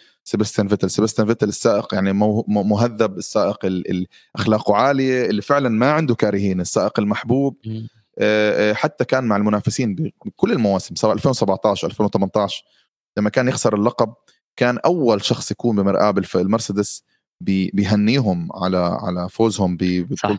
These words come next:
Speaker 1: العالم. آه، آه، يعني ربما لقطات بسيطة نتذكرها لفيتل فقط فيها أعصابه، آه، لكن بشكل عام هذا السائق استطاع إنه يست-، يهزم فرناندو ألونسو في أربع مواسم. صحيح إنه فرناندو ألونسو ما كان عنده أفضل سيارة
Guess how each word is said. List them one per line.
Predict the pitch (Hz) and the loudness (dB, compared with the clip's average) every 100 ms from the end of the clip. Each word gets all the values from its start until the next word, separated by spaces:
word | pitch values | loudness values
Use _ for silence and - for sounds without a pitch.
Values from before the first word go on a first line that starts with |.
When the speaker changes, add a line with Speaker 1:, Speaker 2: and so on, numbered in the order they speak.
| - | 0
Speaker 1:
العالم. | 98 113 110 107 107 _ _ _ - | 0 2 2 -2 -6 _ _ _ 0
آه، | 110 110 107 | 2 2 2
آه، | 110 107 107 | 0 2 2
يعني | 107 110 | 2 2
ربما | 120 117 120 117 | 0 0 2 2
لقطات | 117 - 135 131 | 2 0 0 0
بسيطة | 107 - 135 98 | -2 0 0 0
نتذكرها | 92 160 - 104 95 | -2 -4 -2 -2 0
لفيتل | 95 101 101 95 | -2 -2 -2 -4
فقط | - - 101 | -4 -4 -4
فيها | - 98 | 0 0
أعصابه، | 92 101 131 117 101 - _ _ _ _ - | 0 0 0 2 -2 -4 _ _ _ _ -4
آه، | 101 95 95 95 | 0 2 2 2
لكن | 104 110 - 98 | 2 0 -2 -4
بشكل | - - 104 | -4 -2 0
عام | 110 120 110 _ _ _ _ _ - | 2 0 -4 _ _ _ _ _ -4
هذا | 123 113 | -2 -2
السائق | - 139 110 - | 0 2 0 -2
استطاع | 117 - 143 127 | -8 -2 0 0
إنه | 107 113 | 0 0
يست-، | 120 120 - | 0 -2 -2
يهزم | 147 123 117 113 - 120 | -2 0 -2 -2 -8 -4
فرناندو | 120 139 143 139 | 0 0 2 0
ألونسو | 156 139 | 0 -2
في | 110 | 0
أربع | 143 127 | 0 0
مواسم. | 135 156 131 90 | 0 0 0 -4
صحيح | 110 143 139 | 0 0 0
إنه | 120 113 | -6 -4
فرناندو | 120 123 110 | -2 0 0
ألونسو | 120 127 - | 0 -2 -2
ما | 127 | 0
كان | 131 120 | 2 0
عنده | 117 123 | 2 2
أفضل | 165 - 110 | 2 0 -2
سيارة | - 92 95 107 | 0 0 -2 -6